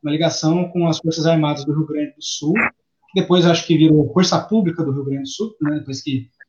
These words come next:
extinguiram as forças, é, militares estaduais, que garantiram também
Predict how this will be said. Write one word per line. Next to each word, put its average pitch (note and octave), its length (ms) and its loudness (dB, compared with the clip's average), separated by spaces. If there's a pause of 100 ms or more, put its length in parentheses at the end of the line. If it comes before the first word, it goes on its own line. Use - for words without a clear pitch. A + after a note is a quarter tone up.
(260)
extinguiram D#3 640 4
as C#3+ 100 0
forças, C3+ 760 -2
é, A#2+ 420 -4
militares C3 600 -2
estaduais, F3+ 760 -2 (960)
que D3 600 6
garantiram F3+ 720 4
também E3+ 520 0